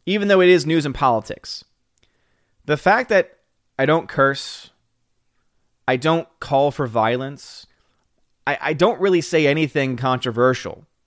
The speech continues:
other than just giving my thoughts and opinion, which apparently is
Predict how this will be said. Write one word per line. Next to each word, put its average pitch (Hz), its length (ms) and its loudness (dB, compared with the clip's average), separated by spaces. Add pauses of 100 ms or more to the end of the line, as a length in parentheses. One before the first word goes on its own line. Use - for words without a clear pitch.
(340)
other 143 220 4
than 139 220 2
just 127 320 -2 (320)
giving 143 280 0
my 127 140 -2
thoughts 131 340 -4
and 117 100 -8
opinion, 110 500 -8
which 120 160 -4
apparently 151 500 4
is 120 260 -2